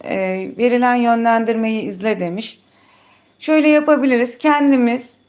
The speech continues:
içimizdeki çocuğu karşımıza alalım şu an. Onu pembe pembe sevgi enerjisiyle dolduralım. Onunla birlikte şu an bir oyun oynayalım. Ona sarılalım.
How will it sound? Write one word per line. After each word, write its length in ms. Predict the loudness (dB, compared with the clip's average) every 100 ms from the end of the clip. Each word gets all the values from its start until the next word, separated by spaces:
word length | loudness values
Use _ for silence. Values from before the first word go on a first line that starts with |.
| -12
içimizdeki 680 | -8 -2 -2 -2 -4 -6
çocuğu 400 | -4 -2 -2 -4
karşımıza 600 | -2 0 0 -2 -4 0 2
alalım 380 | 2 0 -2
şu 180 | -6 -2
an. 280 | 0 0 -4 _ _ _ _ _ _ _ _
Onu 580 | 2 4 6 4 2 0
pembe 440 | 0 4 4 2
pembe 520 | 2 0 0 0 0 -2
sevgi 400 | 0 0 2 0
enerjisiyle 800 | 0 0 -2 -6 -10 -4 -4 -2
dolduralım. 760 | -2 -2 -2 -2 0 0 -2 -6 _ _ _ _ _ _ _
Onunla 460 | 0 2 2 2 0
birlikte 380 | -2 -2 -2
şu 180 | -2 0
an 220 | 0 2
bir 40 | 0
oyun 300 | 0 0 0
oynayalım. 540 | -2 -4 -2 -4 -2
Ona 260 | -2 0 0
sarılalım. 800 | -2 0 0 2 2 0 -2